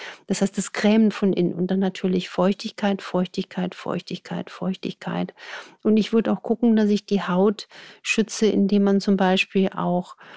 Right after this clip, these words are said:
die Stirnbereiche, wenn es jetzt sehr kalt wird, oder Mund- und Nasenbereiche, das kann man ja auch ein bisschen abdecken. Das macht schon Sinn, dass die Haut einfach nicht jetzt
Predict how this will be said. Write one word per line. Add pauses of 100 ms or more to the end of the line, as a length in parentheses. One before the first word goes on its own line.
die
Stirnbereiche,
wenn
es
jetzt
sehr
kalt
wird,
oder
Mund-
und
Nasenbereiche,
das
kann
man
ja
auch
ein
bisschen
abdecken.
Das
macht
schon
Sinn, (280)
dass
die
Haut
einfach
nicht
jetzt